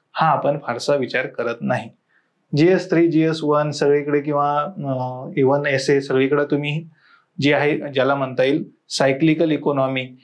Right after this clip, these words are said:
किंवा re-, रिड्यूस रियूज ही पॉलिसी, या सगळ्या गोष्टींमध्ये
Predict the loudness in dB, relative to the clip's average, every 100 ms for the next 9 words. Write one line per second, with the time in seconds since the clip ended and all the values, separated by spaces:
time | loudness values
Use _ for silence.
0 | _ _ 0 2 4 4 4 4 4 2
1 | 2 2 2 2 2 2 2 -2 -6 -4
2 | -2 2 2 2 0 -2 -4 -8 _ _
3 | _ _ 0 2 4 2 2 0 0 0
4 | 0 0 0 0